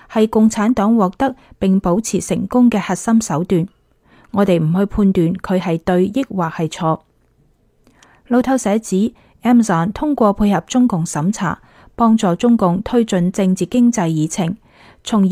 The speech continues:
喺中國獲得市場。呢啲內幕之前從未見諸媒體。報道指，Amazon 呢一個戰略嘅核心要素係同中共中宣部及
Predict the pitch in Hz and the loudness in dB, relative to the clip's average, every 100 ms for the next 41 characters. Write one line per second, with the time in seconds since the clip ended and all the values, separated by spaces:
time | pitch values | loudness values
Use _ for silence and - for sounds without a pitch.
0 | 185 196 220 - 285 262 202 190 170 - | 0 -2 -2 -2 -2 0 -2 0 -2 -2
1 | 233 - 160 - 180 - _ _ _ _ | -6 -4 -4 -4 -6 -8 _ _ _ _
2 | _ _ - 226 233 220 170 170 175 - | _ _ -2 2 4 4 4 0 -2 -4
3 | - 285 277 196 170 - 180 165 170 175 | -6 -4 -2 -2 -2 -4 -4 -2 -2 -2
4 | - 190 196 247 247 208 - - 160 196 | 0 0 0 2 2 2 -2 -6 -6 -6
5 | _ _ _ _ _ _ _ _ _ _ | _ _ _ _ _ _ _ _ _ _
6 | 277 254 202 - 185 233 - _ - 247 | 0 2 0 0 0 -2 -4 _ -2 2
7 | 233 214 170 170 214 254 262 202 - 202 | 2 2 0 0 2 2 2 0 0 0
8 | 190 170 185 180 - 233 233 196 175 - | 2 0 -4 -4 -2 2 4 2 0 0
9 | 170 170 151 156 - - - 208 185 214 | -2 0 -2 -4 -10 -20 -4 0 0 0
10 | 302 302 180 190 233 240 247 233 196 170 | -2 0 0 2 2 2 2 2 2 0
11 | - _ _ - | -2 _ _ -6